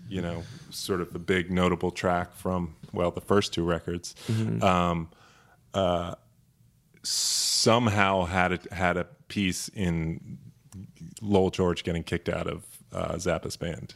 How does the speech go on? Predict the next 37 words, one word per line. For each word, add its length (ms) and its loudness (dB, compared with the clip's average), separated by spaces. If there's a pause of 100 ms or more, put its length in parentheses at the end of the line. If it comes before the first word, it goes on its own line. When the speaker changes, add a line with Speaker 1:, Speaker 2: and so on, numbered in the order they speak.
(160)
Speaker 2:
It 120 4
did. 300 4 (380)
Speaker 1:
Uh, 520 -4
that's 340 2
what 120 6
Speaker 2:
Oh, 60 10
Speaker 1:
the 100 4
Speaker 2:
because 180 4
he 60 6
was 80 4
talking 200 4
about 200 4
weed, 360 6
and, 200 0
and 260 2
Speaker 1:
Ye- 80 -2
Speaker 2:
Zappa 320 4
was 140 2
pretty 220 4
s-, 100 -2 (240)
straight 400 2
edge, 340 -4
right? 120 2
Speaker 1:
Right, 240 2 (100)
right, 220 2
right. 440 0
So 160 6
that's 380 4
the 80 -2
story. 480 4
And 160 -2
then 160 0
there's 200 0
another 280 2
story 300 4
that 120 2
says 680 2